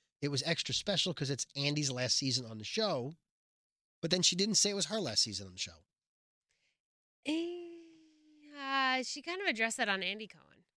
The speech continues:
Speaker 1: Well, what'd she say on Andy Cohen?
Speaker 2: She kinda said that her character's door is open, that we'll see what happens. She
Speaker 1: Right.
Speaker 2: didn't confirm that she was, you know, she said, "I really wanna do other things and work on comedies and do l-, more lighthearted projects." But she said, "But my character's door will stay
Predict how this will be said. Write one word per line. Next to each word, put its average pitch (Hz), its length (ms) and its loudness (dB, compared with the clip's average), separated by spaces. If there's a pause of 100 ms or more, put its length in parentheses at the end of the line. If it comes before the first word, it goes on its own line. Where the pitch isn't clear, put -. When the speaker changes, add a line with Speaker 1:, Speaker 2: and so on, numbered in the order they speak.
(360)
Speaker 1:
Well, 170 80 2
what'd 175 120 2
she - 120 6
say 185 40 4
on 156 80 2
Andy 151 200 2
Cohen? - 220 -12 (140)
Speaker 2:
She - 140 4
kinda 370 280 4
said 320 320 2
that 240 240 6
her 247 180 2
character's 254 560 2
door 214 260 2
is 202 200 2
open, 139 500 -10 (320)
that 196 240 4
we'll 214 140 0
see 247 180 -2
what 220 160 -2
happens. 185 600 -2
She 147 80 4
Speaker 1:
Right. 156 160 6
Speaker 2:
didn't 262 340 2 (300)
confirm 254 640 2
that 208 280 6
she 233 200 -4
was, 214 420 -2 (300)
you 254 80 2
know, 262 80 6
she 269 180 4
said, 262 220 4
"I 247 80 6
really 311 240 2
wanna 294 180 2
do 254 240 -2
other 226 260 0
things 311 380 2
and 233 100 -2
work 214 160 -2
on 214 140 0
comedies 262 480 0
and 214 100 -10
do 202 240 -6
l-, 214 100 -8
more 226 220 -2
lighthearted 220 640 0
projects." 196 680 -2
But 208 100 -6
she 214 100 -6
said, 214 240 0
"But 214 120 0
my 208 160 4
character's 247 480 0
door 202 440 2
will 208 200 -8
stay 185 340 0